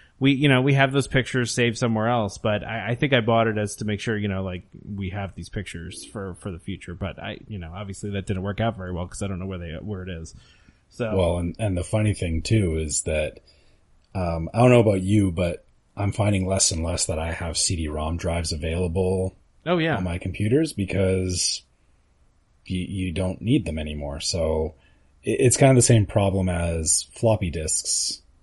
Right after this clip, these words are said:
Speaker 2: like, or any physical media over the years, is that eventually it gets phased out. And if you don't,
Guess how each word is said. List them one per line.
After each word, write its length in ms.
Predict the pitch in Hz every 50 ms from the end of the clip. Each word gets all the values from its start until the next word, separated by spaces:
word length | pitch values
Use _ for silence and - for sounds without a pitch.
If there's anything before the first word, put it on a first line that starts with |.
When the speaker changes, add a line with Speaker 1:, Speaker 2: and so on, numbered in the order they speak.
| _ _ _
Speaker 2:
like, 200 | - 87 85 67
or 280 | 60 73 98 98 98 87
any 260 | 82 101 120 123 107
physical 360 | - - 95 85 82 - 80
media 320 | 80 85 80 80 80 78 78
over 160 | 76 73 80
the 80 | 78 76
years, 320 | 76 76 76 78 82 -
is 120 | 85 80
that 120 | 92 85 80
eventually 800 | 78 73 90 92 90 - - - 87 82 82 82 85 85 - - - - - - - -
it 80 | - 98
gets 220 | - 95 - - -
phased 380 | - 98 87 85 80 - -
out. 280 | 90 98 95 92 85 85
And 100 | 80 80
if 180 | 82 80 - -
you 120 | 87 82
don't, 320 | 78 90 85 85 80 71